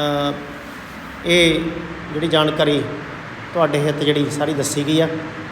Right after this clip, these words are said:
ਤਾਂ ਕਿਰਪਾ ਕਰਕੇ ਵੀਡੀਓ ਨੂੰ ਲਾਈਕ, ਸ਼ੇਅਰ, ਕੁਮੈਂਟ ਕਰਿਓ। ਅੱਗੇ ਵੱਧ ਤੋਂ ਵੱਧ ਜਿਹੜਾ ਇਸ ਨੂੰ, ਅ, ਜਿਹੜਾ ਹੈਗਾ ਸ਼ੇਅਰ ਕਰਿਓ। ਚੈਨਲ ਨਾਲ ਨਹੀਂ ਜੁੜੇ ਤਾਂ ਚੈਨਲ ਨੂੰ ਸਬਸਕ੍ਰਾਈਬ ਜ਼ਰੂਰ ਕਰ ਲਿਓ,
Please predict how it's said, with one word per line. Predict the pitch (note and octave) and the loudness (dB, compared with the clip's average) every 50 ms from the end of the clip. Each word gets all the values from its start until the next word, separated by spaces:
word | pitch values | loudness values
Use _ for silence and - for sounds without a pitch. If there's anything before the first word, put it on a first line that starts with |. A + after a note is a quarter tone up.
| - - - - - - - - - - - - - - - - - - - - - - - - | -12 -14 -14 -14 -14 -14 -14 -14 -14 -14 -14 -14 -14 -14 -14 -14 -14 -14 -14 -12 -12 -10 -6 -4
ਤਾਂ | D3 C#3+ C#3+ | -4 -2 -2
ਕਿਰਪਾ | C#3 D#3 - - E3 | 0 0 0 2 2
ਕਰਕੇ | D#3 D#3+ D#3 - - D#3+ | 4 4 2 2 2 2
ਵੀਡੀਓ | C#3+ C#3+ D3+ D#3 E3 E3 | 2 4 4 4 4 4
ਨੂੰ | D#3 D3+ C#3+ - - - - - - - - - - - - - - | 4 4 2 0 -2 -4 -6 -8 -8 -8 -10 -10 -10 -10 -10 -2 4
ਲਾਈਕ, | D3+ D3+ D3 | 6 6 6
ਸ਼ੇਅਰ, | D3 - F#3 E3+ | 6 6 4 4
ਕੁਮੈਂਟ | E3 - D#3+ D#3 D3+ D3 E3 | 4 4 4 4 4 4 2
ਕਰਿਓ। | E3 D#3+ E3 D#3+ D#3+ E3 E3 | 4 4 6 6 6 4 2
ਅੱਗੇ | E3 - D#3 D#3+ D3+ D3+ D3+ - - - - - - - - C3 | 2 2 4 4 4 4 2 0 -4 -6 -6 -8 -10 -8 0 4
ਵੱਧ | C#3+ D3+ | 4 4
ਤੋਂ | D3+ - F3 | 6 6 4
ਵੱਧ | D#3+ D#3+ D3 C#3+ | 6 4 4 4
ਜਿਹੜਾ | C#3+ C#3+ D3 | 4 6 6
ਇਸ | D3+ C#3+ D3 D3 | 6 6 4 2
ਨੂੰ, | D3 C#3+ | 0 0
ਅ, | C#3+ D3 D3 - - - - - - - - - - - - - C#3 C#3 C#3 C#3 C#3 C#3 C#3 C3+ | -2 -2 -6 -8 -10 -10 -12 -12 -12 -12 -12 -14 -12 -10 -6 -2 0 2 2 2 2 2 2 2
ਜਿਹੜਾ | C3 C#3 D3+ C#3+ | 2 2 2 2
ਹੈਗਾ | C#3 C#3+ C#3+ C#3+ C3+ C3+ C#3 - - - - | 2 4 6 6 6 6 4 0 -6 -8 -8
ਸ਼ੇਅਰ | - - D#3 D#3 D#3 | -2 4 6 6 6
ਕਰਿਓ। | D#3+ - E3 D#3 D#3+ D#3 D#3 - - - - - - | 6 6 6 6 6 6 4 0 -6 -8 -8 -6 -2
ਚੈਨਲ | D#3+ D3+ D3+ D3+ D3+ | 0 2 4 4 4
ਨਾਲ | D3+ D3 | 4 6
ਨਹੀਂ | D3 D3 D3+ | 6 6 4
ਜੁੜੇ | D#3 D#3+ D#3 | 4 4 4
ਤਾਂ | D3 D3+ C#3+ | 2 2 2
ਚੈਨਲ | - D3+ C#3+ C#3+ | 2 2 2 4
ਨੂੰ | C#3+ C#3+ | 2 0
ਸਬਸਕ੍ਰਾਈਬ | C#3+ D3+ C#3 - - C#3+ C#3+ C3+ | 0 0 -2 0 2 2 2 2
ਜ਼ਰੂਰ | C3 C3+ C3+ C3+ | 0 -2 -2 0
ਕਰ | - C#3+ C3+ | 0 0 2
ਲਿਓ, | C3+ C#3+ D#3 | 2 0 0